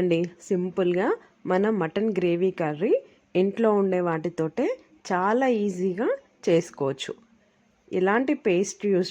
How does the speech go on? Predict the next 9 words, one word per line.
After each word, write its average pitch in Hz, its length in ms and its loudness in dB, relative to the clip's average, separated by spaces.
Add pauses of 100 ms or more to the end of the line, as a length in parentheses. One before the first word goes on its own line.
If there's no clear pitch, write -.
చేయకుండా 160 500 -2 (680)
తక్కువ 196 320 0 (120)
టైంలో 185 340 2 (220)
తక్కువ 220 340 0 (160)
ఇంగ్రీడియంట్స్తో 185 800 0 (580)
మటన్ 262 380 6
గ్రేవీ 202 440 4
కర్రీ 196 280 2 (200)
ఎలా 202 160 4